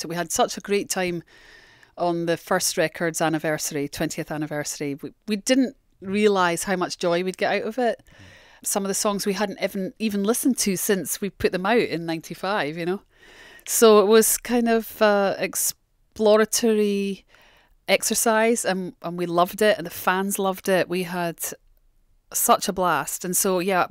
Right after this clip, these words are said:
Speaker 1: I think we're all, like, pretty excited about taking version two point oh out on the road.
Speaker 2: Mm-hmm.
Speaker 1: Um, it's not a very long tour. We're just doing maybe eight weeks in total, it's, which for us is really short. Um,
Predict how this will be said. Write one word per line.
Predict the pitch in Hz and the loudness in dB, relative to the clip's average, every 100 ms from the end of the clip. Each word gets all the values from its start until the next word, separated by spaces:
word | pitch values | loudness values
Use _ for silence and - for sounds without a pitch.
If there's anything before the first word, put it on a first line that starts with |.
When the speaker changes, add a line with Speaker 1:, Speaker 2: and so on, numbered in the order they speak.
| 185 | -2
Speaker 1:
I | |
think | 214 220 | -4 0
we're | 220 | 2
all, | 196 | 2
like, | 190 - | 0 -4
pretty | 208 160 | -4 -4
excited | 160 - 180 156 160 | -4 -2 -2 -4 -6
about | 170 151 | -6 -6
taking | - 170 165 | -6 -8 -6
version | 156 151 156 | -6 -6 -10
two | - | -10
point | 160 - 147 - | -14 -12 -14 -12
oh | 165 156 160 - | -10 -10 -10 -8
out | 151 | -6
on | 151 | -6
the | 147 | -8
road. | 143 131 | -8 -8
Speaker 2:
Mm-hmm. | - - - - - - - _ - | -8 -10 -12 -20 -20 -20 -20 _ -4
Speaker 1:
Um, | 170 165 165 | 0 0 -2
it's | 185 | 0
not | 262 220 | 4 4
a | |
very | 208 185 | 4 0
long | 175 165 | 0 -2
tour. | 160 - 180 | -4 0 0
We're | 156 | 0
just | 160 175 - | -2 -4 -4
doing | 175 165 165 | -4 -4 -6
maybe | 180 165 175 | -8 -6 -4
eight | 165 165 | -4 -4
weeks | 170 151 - - | -6 -6 -8 -8
in | 170 | -6
total, | - 170 151 151 156 _ | -4 -4 -2 -6 -6 _
it's, | - 175 - | -8 -8 -4
which | 170 - | -4 0
for | 196 | 2
us | 180 170 | 4 2
is | 170 160 | -4 -6
really | 160 | -4
short. | 151 - 151 143 - - - | -4 -2 -2 -2 -4 -14 -4
Um, | 170 160 160 | -2 -2 -6